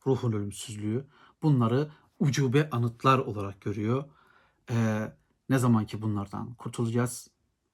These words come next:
veya ne zaman ki bunları kökten eleştirip yolumuza devam edeceğiz, o zaman bizim için işler çok daha iyi olacak diyor.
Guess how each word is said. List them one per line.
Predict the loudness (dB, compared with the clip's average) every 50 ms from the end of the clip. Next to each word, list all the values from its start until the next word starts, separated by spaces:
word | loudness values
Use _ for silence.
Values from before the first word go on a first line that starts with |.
| _ _ _ _ -6 -4
veya | -2 0
ne | 0 0
zaman | 2 4 4 2 2
ki | 0 -4 -2
bunları | 0 2 2 2 0 -2 -6 -8
kökten | -8 -10 -10 -4 -2 0 0
eleştirip | 0 -2 -4 -8 -6 -6 -6 -6 -6 -12 -16 -20 _ _ _ _ _ _ -4
yolumuza | -2 0 0 0 -2 -6 -8 -8 -4
devam | -2 0 2 2
edeceğiz, | 2 2 2 2 0 0 -2 -4 -10 -12 _ _ _ _ _ _ _ _ _ _ _ _ -4
o | -2 -2
zaman | 0 0 0 2 2 2 0 0 -2 _ _ _ _ _ _ _ -6
bizim | -4 0 0 -2
için | -2 -2 -4 -4 -4
işler | -4 -6 -8 -4 -4 -4 -4 -4 _ _ _ _ _ _ _ -8
çok | -4 -4 -4 -4 -6
daha | -8 -6 -4 -4 -4 -6 -8 -12
iyi | -12 -8 -4 -2 -2 -2 -2
olacak | -4 -6 -6 -6 -4 -4 -6 -6 -6 -8
diyor. | -10 -8 -8 -8